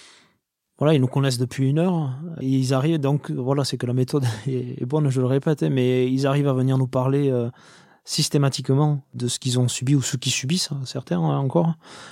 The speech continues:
Et, enfin, je trouve ça formidable, et, euh, c'est là où on a beaucoup de fierté aussi dans ce qu'on fait.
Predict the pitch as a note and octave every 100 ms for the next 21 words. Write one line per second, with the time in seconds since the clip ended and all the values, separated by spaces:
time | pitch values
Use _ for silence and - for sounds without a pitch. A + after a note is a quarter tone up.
0 | - _ - C3 B2+ B2 A#2+ C3+ A#2 A#2+
1 | B2+ B2 C#3 - C3 D3 D#3+ B2+ B2 B2
2 | B2 A#2+ A#2+ - C3 C#3+ C3 B2+ B2 B2
3 | C3 B2+ C#3 - D3+ C3+ - C3 A#2+ -
4 | C#3 - C#3+